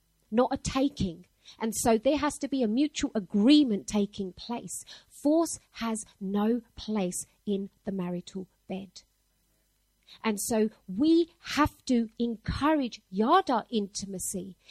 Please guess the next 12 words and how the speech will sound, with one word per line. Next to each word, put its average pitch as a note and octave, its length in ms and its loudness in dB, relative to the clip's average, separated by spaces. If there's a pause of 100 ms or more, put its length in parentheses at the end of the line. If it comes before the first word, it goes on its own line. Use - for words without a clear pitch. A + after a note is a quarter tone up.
(160)
And B3+ 120 0
at D4 140 -4
the B3+ 80 -4
same C4 380 -6
time, C#4+ 500 -6 (260)
a C#4+ 100 -4
couple, D4+ 580 -4 (180)
a B3+ 60 -4
woman C4 520 -6
going C#4+ 300 -6
through D#4+ 300 -2
that C4 200 -2